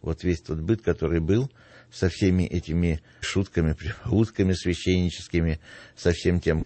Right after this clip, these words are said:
как праздновались церковные праздники, со всей той, может быть, тяжестью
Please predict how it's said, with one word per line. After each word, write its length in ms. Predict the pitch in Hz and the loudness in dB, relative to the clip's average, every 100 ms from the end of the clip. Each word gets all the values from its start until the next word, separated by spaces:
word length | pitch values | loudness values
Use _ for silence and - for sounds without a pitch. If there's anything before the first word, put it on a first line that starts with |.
| - | -2
как 180 | 92 85 | -4 0
праздновались 500 | 92 87 85 85 85 | 2 2 2 0 -2
церковные 520 | - - 95 95 90 85 | -6 0 2 4 2 2
праздники, 640 | 87 82 80 76 - 76 - - - - | 2 2 0 -4 -4 -6 -10 -20 -20 -14
со 280 | - - 104 | -10 0 0
всей 340 | 92 - 113 104 | 0 2 2 4
той, 380 | 110 107 92 - _ | 4 4 2 -4 _
может 300 | - 104 98 | -2 0 2
быть, 220 | 90 90 - | 0 -4 0
тяжестью 800 | 127 135 101 90 - 71 71 | 4 4 2 -2 -4 -6 -6